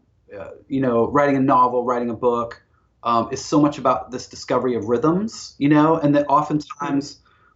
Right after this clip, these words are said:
o-, oftentimes that you, you, you find that, um, people that write books and people that write novels are readers, voracious readers. You know, they, and, and in one sense that makes sense. You're like, "Oh yeah, of,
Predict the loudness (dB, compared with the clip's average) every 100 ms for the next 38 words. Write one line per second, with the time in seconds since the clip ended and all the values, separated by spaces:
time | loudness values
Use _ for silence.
0 | _ _ -2 0 0 -2 0 0 0 -2
1 | -4 -2 -4 -4 -4 -2 0 0 -2 _
2 | _ 0 0 -2 2 4 6 6 4 0
3 | -2 -6 -12 -20 -10 -6 -2 -4 -6 -12
4 | -6 0 0 2 -2 0 -2 0 -6 -6
5 | -8 0 0 0 -2 2 2 4 2 -2
6 | -14 _ _ _ -16 2 4 6 4 2
7 | -2 -4 0 0 0 -6 -14 -20 -2 2
8 | 2 2 0 -4 -2 -2 -4 -12 -8 0
9 | 2 4 2 0 -8 _ _ -2 0 0
10 | 0 2 2 0 -2 -2 -2 -2 0 0
11 | 0 0 -2 -2 0 0 0 -2 -6